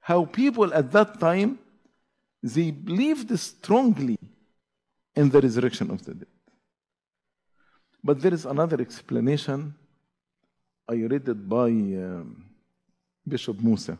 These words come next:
of Lewis. He said about this verse, many people, when they saw, like, Saint James, son of Zebedee, he died for Christ. Saint Peter died for Christ. Stephen died for Christ.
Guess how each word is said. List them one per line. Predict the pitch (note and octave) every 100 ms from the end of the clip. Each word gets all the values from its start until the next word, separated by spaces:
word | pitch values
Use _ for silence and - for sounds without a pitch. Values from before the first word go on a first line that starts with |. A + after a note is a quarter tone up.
| _ _ _ _ _ -
of | - -
Lewis. | - - _ _ _ _ _ _ _ _ _ _ _ _
He | - C3+
said | - F3 D#3 - - _ _
about | G#2 G#2 C3+ A#2
this | A#2+ G#2+
verse, | G2+ C3 A#2+ - - _ _ _ _ _ _ _ _ _ _ -
many | C#3 F#3 E3
people, | E3+ D3 C3
when | B2+ D3
they | B2 A2+
saw, | - C3+ C3 B2+ B2 _ _ _ _ -
like, | G#2+ A2 G#2+ G2+ - -
Saint | G#2+ A#2+ A#2+
James, | A2+ B2 G2+ F#2 F#2 - - _ _ _ _
son | - A#2+ A2+
of | G#2
Zebedee, | G2+ G#2 F#2+ F2+ F2 _ _ _ _ _
he | _ B2+
died | A#2 B2+ D3+ D3 A#2+ -
for | - G#2+
Christ. | - - F#2 E2 - - _ _ _ _ _ _ _ _ _
Saint | - A#2+ G#2 -
Peter | C3+ A#2 G#2+
died | G2+ G#2+ G#2+
for | -
Christ. | F#2+ - G2+ -
Stephen | - D#3 C3+ G#2+ F#2+
died | A2 G#2+ G2+
for | -
Christ. | F2+ - G2 - _